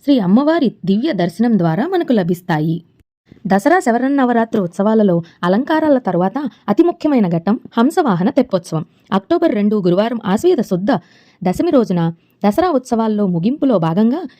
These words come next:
విజయదశమి రోజున ఇంద్రకీలాద్రి అధిష్టాన దేవత శ్రీ కనకదుర్గాదేవి, శ్రీ మల్లేశ్వర స్వామివార్లను పవిత్రమైన కృష్ణానదిలో నిర్వహించే హంసవాహన సేవ కనుల పండుగగా తిలకించడానికి లక్షలాది భక్త కోటి ఉవ్విళ్ళూరుతుంది.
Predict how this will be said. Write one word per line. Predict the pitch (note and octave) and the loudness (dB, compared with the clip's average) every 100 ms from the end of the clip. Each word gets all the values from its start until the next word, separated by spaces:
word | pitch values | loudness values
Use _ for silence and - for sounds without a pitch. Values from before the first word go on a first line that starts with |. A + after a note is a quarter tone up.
| _ | _
విజయదశమి | G3+ A#3 F#4 E4+ E4 D4+ | 0 2 2 0 -2 0
రోజున | A#3+ A#3 | 0 0
ఇంద్రకీలాద్రి | A3+ G3 A3+ D4 D4 D#4 C#4 | -2 0 0 0 0 0 -4
అధిష్టాన | - E3+ G3+ B3+ C4 | -2 -4 0 0 2
దేవత | F#3+ F#3+ A#3 | 0 0 -2
శ్రీ | A#3+ G3+ | -4 -4
కనకదుర్గాదేవి, | F3 D#3 F#3+ G#3+ G3+ A3+ G3+ F3+ F3 - _ _ | -4 -4 -2 -2 0 2 2 0 -2 -8 _ _
శ్రీ | - D#4 A3+ - G3+ | -4 -2 -2 -2 2
మల్లేశ్వర | G3+ B3+ E4 F4+ | 4 4 2 -2
స్వామివార్లను | D#4 G3 G#3 G3 F#3 F3 E3 E3 _ _ A3+ | 0 0 2 0 0 0 -2 -6 _ _ 0
పవిత్రమైన | A#3+ E4 F4+ D#4 A#3+ | 0 0 -2 0 -2
కృష్ణానదిలో | F3+ E3 G#3+ A#3+ F#3 G3 | -2 -2 0 0 0 0
నిర్వహించే | G3 E3+ G#3+ A#3+ A3 | 0 2 2 0 -2
హంసవాహన | F3 F3+ G#3 C#4+ D#4 D#4+ A#3+ | -2 -2 0 0 0 0 0
సేవ | F#3+ F#3 | 0 0
కనుల | G#3+ F#3 A#3 | 0 0 0
పండుగగా | C#4+ F#3+ F3+ G3+ A#3 | 0 0 0 -2 -2
తిలకించడానికి | A3 E3 G3+ G#3 A3 A3 E4+ E4+ - - - | -2 0 0 2 0 0 0 -4 -8 -8 -2
లక్షలాది | G3 G3+ - G#3+ A3 D#4+ | 0 -2 -2 -2 0 -2
భక్త | F3+ F#3 - | -2 -4 -4
కోటి | C#4+ F3 C#4+ | -2 -2 0
ఉవ్విళ్ళూరుతుంది. | D#4 B3+ A3+ F3+ E3+ E3 D#3+ | 0 0 0 -2 -2 -2 -2